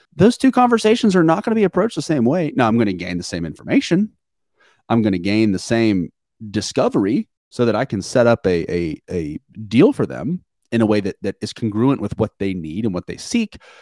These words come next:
But the way I do it and how I craft it is gonna be much different from person to person. And like I said,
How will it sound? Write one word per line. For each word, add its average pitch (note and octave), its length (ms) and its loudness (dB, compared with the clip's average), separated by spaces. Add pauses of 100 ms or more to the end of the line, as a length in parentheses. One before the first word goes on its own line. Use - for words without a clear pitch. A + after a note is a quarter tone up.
(180)
But A#2+ 120 -4
the G2+ 80 0
way D3+ 300 0
I G3+ 100 0
do A#2+ 220 0
it - 100 -4
and G2 80 -14
how C#3+ 240 -6
I G#2 80 -2
craft D3+ 420 -6
it F#2+ 160 -8
is G#2+ 120 -16
gonna A#2 140 -6
be A#2 80 -2
much C#3+ 320 -6
different C#3 300 -6
from D#3+ 140 -10
person G#2 300 -4
to C#3 40 -6
person. - 380 -6 (320)
And D3 80 0
like F3+ 120 2
I F#3+ 40 0
said, F3 260 0